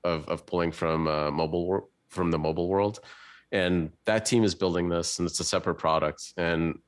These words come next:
our focus on this is, uh, people think it's a distraction, but, like, part of the reason why this idea came to fruition,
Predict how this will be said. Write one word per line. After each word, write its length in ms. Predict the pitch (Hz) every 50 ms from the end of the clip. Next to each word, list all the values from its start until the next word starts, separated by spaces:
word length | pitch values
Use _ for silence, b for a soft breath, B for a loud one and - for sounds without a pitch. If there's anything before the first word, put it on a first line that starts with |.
| B B B B B B B B B B B B B B _ _ _ _ _ -
our 140 | 120 131 139
focus 640 | - - 131 131 131 - 160 160 151 - - - -
on 200 | 117 120 123 135
this 320 | 143 147 147 - - - - -
is, 260 | 110 107 101 90 104
uh, 440 | 107 101 101 98 95 92 92 90 82
people 280 | - 120 127 - 147
think 200 | 123 - 139 131
it's 120 | 127 120 -
a 40 | 107
distraction, 760 | 92 101 - - - 82 80 90 92 - - 127 123 117
but, 320 | 107 113 101 95 92 90 - - _ _ _ _ _ _ _ _
like, 340 | 117 104 90 82 - - - - _ _ _ _ _ _ _ _ _ _ _ _ _ _
part 240 | - - 127 131 143
of 60 | 139
the 100 | 147 135
reason 440 | 110 101 104 110 101 107 101 98 92
why 220 | 90 92 92 90
this 280 | 82 90 87 - - -
idea 340 | 90 82 85 90 95 90 85
came 200 | - 95 90 85
to 120 | - 78
fruition, 800 | - - 92 90 95 95 - - - 87 82 80 78 78 80 92